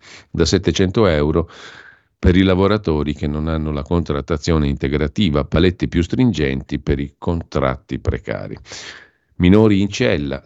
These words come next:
triste record", titola Avvenire, il rapporto di Antigone che abbiamo citato prima, sale il malessere, la maggior parte dei ragazzi dentro per furto, e poi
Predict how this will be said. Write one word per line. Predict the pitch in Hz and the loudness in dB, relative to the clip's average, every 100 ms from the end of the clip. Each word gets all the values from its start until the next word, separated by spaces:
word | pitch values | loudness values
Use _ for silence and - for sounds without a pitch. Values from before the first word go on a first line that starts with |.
| _ | _
triste | - 73 - 101 | -6 -4 -2 0
record", | 95 73 - 101 104 107 117 110 | 0 -2 -2 0 0 0 -2 0
titola | 87 80 76 69 69 | -4 -2 0 0 0
Avvenire, | 73 90 90 95 | 2 2 4 2
il | 80 | 2
rapporto | 67 69 76 73 - 73 | 0 -2 -2 -2 -2 -4
di | 67 | 0
Antigone | 71 71 - 82 76 73 69 | 0 -2 0 2 2 0 0
che | 67 | -2
abbiamo | 69 76 73 73 71 | -2 0 0 0 -2
citato | - 67 71 69 87 | -4 -2 0 2 2
prima, | - 95 101 | 2 4 2
sale | 69 - 76 73 71 | 0 0 0 0 -2
il | - 76 | -2 -2
malessere, | 76 82 78 73 - 95 104 117 110 | 0 2 0 0 0 2 2 0 -2
la | 76 | -2
maggior | 73 73 76 71 | 0 0 -2 0
parte | 85 78 71 | 0 0 0
dei | 67 69 | 0 0
ragazzi | 69 69 80 - 73 | -2 -2 -2 -2 -4
dentro | 69 78 71 - 64 60 - | 0 2 0 -2 -6 -6 -2
per | 80 78 | -2 -2
furto, | - 76 67 67 98 | -4 -4 -4 0 0
e | 95 | 2
poi | 87 78 73 | 2 2 2